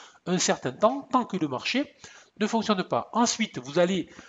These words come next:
regarder le pourcentage des longs, le pourcentage des shorts. Pourquoi ? Ben, pour éviter que vous ayez un esprit trop, euh, long ou trop long ou trop short. C'est-à-dire qu'il y en a qui vont faire que des longs,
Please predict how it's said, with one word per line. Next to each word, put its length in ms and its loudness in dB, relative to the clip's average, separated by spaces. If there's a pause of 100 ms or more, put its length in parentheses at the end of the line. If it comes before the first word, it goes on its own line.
(200)
regarder 1120 0
le 80 -8
pourcentage 680 -4
des 140 2
longs, 220 0
le 60 -10
pourcentage 520 -10
des 160 -12
shorts. 400 -2 (360)
Pourquoi ? 400 -8 (1500)
Ben, 140 -6 (220)
pour 360 6
éviter 580 0
que 80 -6
vous 360 -2
ayez 280 0
un 80 -2
esprit 480 -4
trop, 800 0 (600)
euh, 1200 -6
long 440 2
ou 80 -6
trop 260 0
long 460 -2
ou 80 -12
trop 220 -4
short. 280 -4
C'est-à-dire 240 -2
qu'il 140 -4
y 20 -8
en 140 0
a 40 -2
qui 200 -20
vont 280 -6
faire 260 -2
que 100 -8
des 120 -2
longs, 320 -6